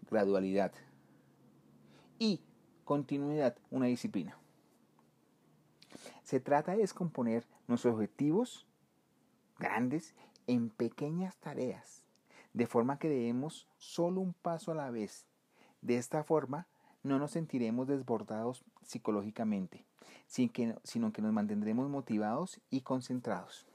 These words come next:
Entonces,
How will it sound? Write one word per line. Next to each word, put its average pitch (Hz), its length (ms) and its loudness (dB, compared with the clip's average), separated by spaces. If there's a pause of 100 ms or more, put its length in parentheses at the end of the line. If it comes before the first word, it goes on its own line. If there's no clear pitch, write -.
(1500)
Entonces, 107 880 -2